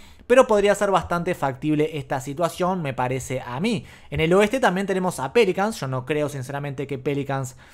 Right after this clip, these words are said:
vaya a lograr algo en este sentido. Tenemos a Sacramento por allí también. Sacramento es un equipo que sí, que bien podría hacer algo al respecto. Obviamente Ben Simmons va para allí. Y al equipo de Sixers, ¿quién llegaría? Bueno, Buddy Hield es uno que seguramente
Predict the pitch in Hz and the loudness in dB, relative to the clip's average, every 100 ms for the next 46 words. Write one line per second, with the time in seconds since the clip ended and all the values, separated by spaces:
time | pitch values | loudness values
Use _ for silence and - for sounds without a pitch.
0 | - - 165 160 160 151 156 156 156 160 | -18 0 2 4 2 0 0 0 2 4
1 | 151 156 151 147 156 139 170 294 311 - | 4 2 -2 -6 -8 -6 -6 -2 4 4
2 | 180 175 175 156 131 139 135 139 240 302 | 4 0 -2 -2 -2 -4 -2 -2 -4 -2
3 | 277 220 185 202 180 165 156 151 208 269 | -2 -2 -4 -4 -4 -2 -2 -2 0 -4
4 | - - - _ _ _ _ - - - | -6 -10 -20 _ _ _ _ -18 -8 -2
5 | 139 165 185 170 175 156 147 156 165 139 | 0 2 0 2 0 -2 -4 -2 -2 -2
6 | 131 113 - 123 127 151 147 156 151 151 | -6 -12 -12 -8 -6 -4 -2 -2 0 2
7 | 147 - - - 151 143 151 156 151 151 | 0 -4 -20 -10 -6 2 2 6 4 4
8 | 190 320 311 233 - 156 147 147 147 143 | 0 0 0 0 0 0 -2 -2 -4 -4
9 | 139 147 139 131 123 139 156 262 277 330 | -6 -8 -8 -8 2 4 4 2 2 0
10 | 330 - - - - - 320 311 285 285 | 0 -8 -20 -20 -20 -14 2 4 6 2
11 | 285 254 247 247 311 - 165 233 233 233 | 4 6 6 4 -4 0 -2 0 -2 0
12 | 262 277 165 180 151 165 165 165 156 196 | 0 2 2 2 -2 0 2 2 0 0
13 | 196 - 147 156 233 - 120 123 139 151 | 0 -2 -4 -2 -4 -6 -8 -4 -2 0
14 | 139 139 131 131 | -2 -4 -6 -8